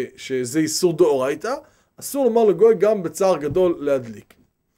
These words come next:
אז זה הלכה אחת. אז אדם שיש לו עובד זר בבית, הוא לא יכול להקל בשום פנים ואופן להגיד לו, "תדליק את זה, תכבה את זה", רק לפי הכללים. דבר שהוא איסור דרבנן ולא איסור תורה, במקום צער גדול מותר,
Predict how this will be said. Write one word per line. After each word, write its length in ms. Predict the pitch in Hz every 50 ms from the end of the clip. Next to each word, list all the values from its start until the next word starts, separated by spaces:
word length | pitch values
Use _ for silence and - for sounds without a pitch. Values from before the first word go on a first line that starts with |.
| _ _ _ _ -
אז 120 | - 190
זה 100 | 294 359
הלכה 300 | 370 370 339 330 339 320
אחת. 360 | 302 - 294 294 269 254 -
אז 160 | 175 151 151
אדם 220 | 165 175 240 262 226
שיש 240 | - 214 226 220 208
לו 60 | 190
עובד 260 | 170 147 175 208 185
זר 260 | 170 196 180 165 147
בבית, 440 | 135 165 196 233 262 294 - - -
הוא 100 | - 151
לא 60 | 185 262
יכול 280 | 294 262 - - 226
להקל 300 | 226 214 - - - 220
בשום 260 | 196 165 - 226 226
פנים 220 | 180 208 196 185 156
ואופן 340 | 185 240 247 202 208 202 175
להגיד 260 | 160 165 185 214 190
לו, 80 | 185
"תדליק 340 | 156 143 127 135 160 170 160
את 100 | 151 143
זה, 120 | 185 220 190
תכבה 360 | - - - - 135 151 170
את 80 | 175
זה", 120 | 190 254 277 269 - _ _ _ _ _ _
רק 160 | - 180 180
לפי 200 | 185 160 - 175
הכללים. 380 | 165 - - 147 143 135 123 104 - _ _ _ _ _ _ _ _ _ -
דבר 200 | 127 147 175 165
שהוא 140 | - 160 151
איסור 180 | - - 170
דרבנן 540 | 156 160 143 143 139 151 151 151 143 127 110 104
ולא 140 | 104 110 147
איסור 240 | 185 190 - 254 233
תורה, 260 | - 247 247 262 294 - - - _ _ _ _ _ _ -
במקום 320 | 123 123 - - 202 175
צער 280 | - - 196 180 180 151
גדול 280 | 143 165 180 214 208
מותר, 300 | 185 156 135 - 131 104